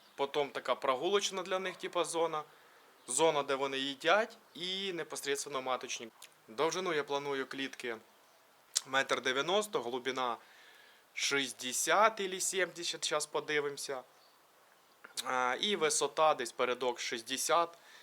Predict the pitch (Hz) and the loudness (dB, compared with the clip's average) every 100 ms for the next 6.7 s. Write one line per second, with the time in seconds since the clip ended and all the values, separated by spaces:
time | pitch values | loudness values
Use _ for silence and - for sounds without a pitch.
0 | - 294 175 131 143 123 117 120 117 117 | -8 0 0 2 -2 -2 -4 -2 -2 -2
1 | 110 107 104 104 101 - - 123 113 104 | -4 -8 -8 -8 -10 -14 -12 -6 -2 -2
2 | - 87 85 - - - - - - - | -2 -10 -12 -16 -20 -20 -20 -20 -20 -20
3 | - - - - - 139 196 202 202 202 | -20 -20 -20 -20 -6 2 4 4 2 2
4 | 202 196 170 156 160 165 165 165 165 175 | 4 2 2 -2 2 2 4 2 2 0
5 | 175 147 151 151 147 135 135 127 120 - | 0 -4 0 4 4 2 -4 -6 -10 -12
6 | 127 139 135 135 139 135 | 0 6 6 4 0 0